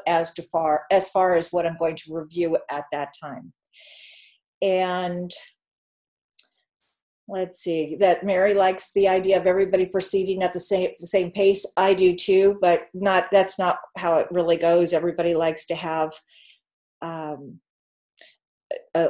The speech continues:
have a little more access. And Agnes, I see that my voice is not connected, is that it's not connected with my mouth, I think, at this time. Maybe, I guess it's the internet. And let's see, you love the idea of, uh,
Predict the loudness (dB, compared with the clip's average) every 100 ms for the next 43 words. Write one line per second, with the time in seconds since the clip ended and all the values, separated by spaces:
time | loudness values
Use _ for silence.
0 | -2 -4 2 4 4 2 0 0 -2 -2
1 | -2 -2 -2 -4 0 0 2 4 4 2
2 | 0 0 0 6 6 6 6 4 2 -2
3 | -2 2 4 4 0 -4 -4 -4 -4 -4
4 | -4 -4 -4 -4 -4 -4 -8 -6 0 0
5 | 0 -4 0 0 0 -2 -2 -2 -2 -2
6 | -2 -4 -2 0 0 -2 -2 0 0 2
7 | 2 4 0 2 0 2 0 -4 -12 0
8 | 0 2 0 0 0 -4 -4 -2 -2 0
9 | 0 0 -2 _ _ _ _ _ -20 -20
10 | -20 _ _ _ -4 -2 0 0 -2 -2
11 | -2 -2 -4 -2 0 0 0 2 2 2
12 | 2 2 2 0 -2 -2 0 0 -2 -4
13 | -4